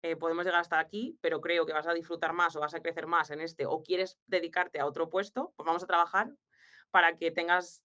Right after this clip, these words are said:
todos los recursos que necesites para llegar a ese puesto". Porque mantenerlo en mi equipo y que esté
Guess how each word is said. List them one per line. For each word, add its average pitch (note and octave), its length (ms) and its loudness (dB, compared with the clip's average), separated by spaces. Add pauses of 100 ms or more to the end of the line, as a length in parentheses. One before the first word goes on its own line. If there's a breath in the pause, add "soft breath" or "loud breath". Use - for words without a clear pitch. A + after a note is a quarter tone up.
todos F3 160 2
los F#3 120 4
recursos F3 360 -4
que F3+ 60 -4
necesites E3+ 380 -4
para F3+ 160 0
llegar C#3+ 200 0
a D#3+ 40 -4
ese E3 120 -10
puesto". D#3+ 360 -8 (380)
Porque E3 240 -2
mantenerlo E3+ 400 0
en G3+ 60 0
mi G#3 80 2
equipo D#3 420 -4
y D3 320 -6
que D#3+ 100 -4
esté E3+ 760 0